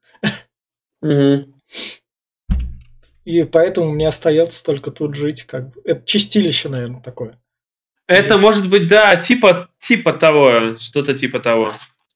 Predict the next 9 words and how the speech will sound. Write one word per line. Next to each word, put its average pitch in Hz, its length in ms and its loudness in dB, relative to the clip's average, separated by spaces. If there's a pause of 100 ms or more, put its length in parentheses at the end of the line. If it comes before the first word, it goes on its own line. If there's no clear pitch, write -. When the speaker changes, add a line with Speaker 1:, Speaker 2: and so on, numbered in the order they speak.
(640)
Speaker 1:
Его 165 200 6
персональный 196 540 4
ад, 170 200 2
может. 127 220 -2 (360)
Speaker 2:
Да. 156 280 -12 (680)
И, 190 80 -6
собственно, 208 500 2
наш 190 420 -2 (380)
Януш, 175 800 -2